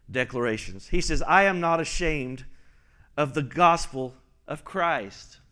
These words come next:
Now, one might ask, why would Paul even make such a declaration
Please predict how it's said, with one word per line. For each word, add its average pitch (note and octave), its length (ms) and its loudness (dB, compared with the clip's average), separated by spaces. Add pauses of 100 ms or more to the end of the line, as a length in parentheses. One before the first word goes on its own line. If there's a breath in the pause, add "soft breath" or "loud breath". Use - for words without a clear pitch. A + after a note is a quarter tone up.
(680 soft breath)
Now, D#3+ 300 0 (340)
one G3 280 -2
might G3+ 260 -2
ask, F#3 420 -8 (240)
why D#3+ 280 0
would F#3 300 -6
Paul F#3 300 -2
even D3+ 280 -6
make D3+ 220 -8
such D#3 240 -10
a D3 60 -14
declaration B2+ 680 -8